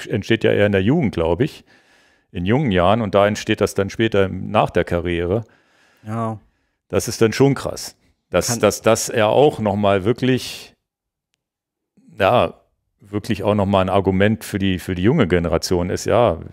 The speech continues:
Speaker 1: du holst dir da vielleicht auch noch andere Probleme ins Haus, gerade wenn dein Mental Health irgendwann nicht mehr funktioniert und du zu Drogen greifst.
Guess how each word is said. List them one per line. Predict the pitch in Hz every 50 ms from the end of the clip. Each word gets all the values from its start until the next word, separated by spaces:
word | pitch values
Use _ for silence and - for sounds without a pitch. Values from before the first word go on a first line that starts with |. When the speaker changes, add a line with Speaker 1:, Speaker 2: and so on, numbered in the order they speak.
| - -
Speaker 1:
du | - 87 82
holst | 92 98 98 - -
dir | - 90
da | 90 90
vielleicht | - - 104 92 - -
auch | 87
noch | 87 95 82
andere | - 71 - -
Probleme | - 87 - - 82 80 78 78
ins | - -
Haus, | 76 82 87 - -
gerade | - 90 92 104 101 92 85
wenn | 98 117 147 143
dein | 98 82 80
Mental | 80 80 78 - 82
Health | 78 87 87 80 - -
irgendwann | - 90 82 78 76 78 78 78 71 - -
nicht | 85 80 - -
mehr | 87 85
funktioniert | - - 92 - - 92 87 90 90 87 -
und | 98 85 80
du | 87
zu | 82 - - 85
Drogen | - 85 82 85 82
greifst. | 76 80 - - - - - - _